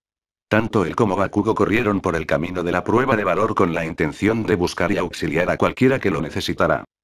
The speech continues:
En medio de su búsqueda una figura envuelta en una camisa de fuerza negra y maniatado con una serie de cintas de cuero observaba y acariciaba con una desagradable lujuria a una mano cercenada.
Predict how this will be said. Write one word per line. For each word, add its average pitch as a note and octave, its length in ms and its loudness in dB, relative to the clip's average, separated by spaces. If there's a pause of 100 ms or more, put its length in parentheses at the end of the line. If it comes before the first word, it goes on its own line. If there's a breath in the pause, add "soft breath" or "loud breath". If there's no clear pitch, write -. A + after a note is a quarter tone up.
(340)
En E2+ 200 -2
medio B2 280 2
de F2 80 -4
su G#2+ 180 0
búsqueda F#2 360 0
una G2+ 160 -2
figura F2+ 400 0
envuelta G2+ 520 0
en F2+ 100 0
una G#2+ 220 -2
camisa F#2+ 360 0
de C#2+ 120 -2
fuerza G#2+ 380 0
negra G#2 320 0
y G2 60 0
maniatado F2 640 0
con D#2+ 180 2
una G2 200 2
serie A2+ 340 2
de F2 100 -4
cintas G#2+ 440 0
de F2+ 100 0
cuero G2 300 2
observaba F2+ 580 0
y F#2 80 2
acariciaba G2 680 0
con F#2+ 140 0
una F#2+ 180 -2
desagradable G2 720 0
lujuria G#2 480 2
a F#2+ 60 0
una G#2 220 0
mano A#2+ 320 0
cercenada. D#2 640 -4